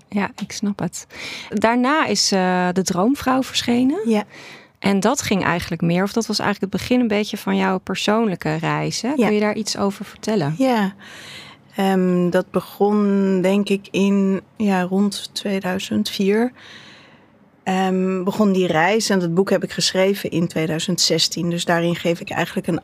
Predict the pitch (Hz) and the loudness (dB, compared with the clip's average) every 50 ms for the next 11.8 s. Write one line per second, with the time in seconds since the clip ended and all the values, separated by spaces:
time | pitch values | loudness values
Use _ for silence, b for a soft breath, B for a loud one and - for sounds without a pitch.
0 | - - 175 180 208 220 - - 240 226 - - 240 285 302 - - - - - | 0 2 2 2 2 0 -2 -2 0 0 0 2 2 0 0 -2 -4 -8 -8 -4
1 | - 196 190 196 196 196 - - 175 185 185 196 196 - - - 185 190 - - | 0 0 2 2 2 0 0 2 0 0 2 0 -2 -2 -2 -4 -6 -4 -4 -6
2 | - - - 190 196 190 185 151 190 202 196 165 170 190 185 190 180 170 - 175 | -8 -4 -2 0 0 0 0 -2 -2 -2 -2 0 0 0 0 0 -2 -2 0 0
3 | 185 185 185 - - 202 196 190 180 - - - 190 202 214 208 - 208 185 - | 2 2 2 2 2 2 2 2 0 -2 -2 0 2 2 2 2 0 -2 -2 -2
4 | 185 165 175 170 160 180 220 226 - - 254 262 277 277 247 202 185 180 180 - | 0 0 0 2 2 2 2 0 0 0 2 2 2 2 2 2 2 0 -2 -2
5 | - 185 180 - 214 208 - 226 220 214 220 220 226 214 - - 247 247 262 269 | -4 -4 -2 -2 -4 -2 0 0 0 2 2 0 0 -2 -2 0 0 2 2 2
6 | 247 202 175 170 175 185 - - - 202 208 214 220 208 - 226 220 220 226 226 | 0 0 0 -2 -4 -4 -8 -8 -2 0 0 0 0 0 0 0 0 2 2 2
7 | 226 220 208 190 180 180 180 - - B B B B B B - 196 185 175 170 | 0 0 0 0 -2 -2 -4 -6 -10 B B B B B B -4 -2 -2 0 0
8 | 175 190 - - 202 190 185 185 - - 196 185 180 175 175 180 175 180 175 170 | -2 -4 -4 -6 -4 -4 -4 -4 -6 -6 -4 -2 0 0 0 0 0 -2 -2 -2
9 | - 175 170 156 160 156 160 160 165 170 175 - B B B B B B B - | 0 0 0 0 0 0 0 0 0 -2 -2 -4 B B B B B B B -6
10 | 208 190 - - 170 160 - - 175 - - - - - 208 214 214 208 196 180 | -4 -4 -2 -2 -2 -4 -2 -6 -8 -6 -6 -4 0 2 2 4 4 2 0 0
11 | 175 160 165 160 165 - 190 190 - - 180 175 175 170 180 | 0 0 0 0 -2 -4 -8 -10 -8 -6 -4 -2 -2 -2 -2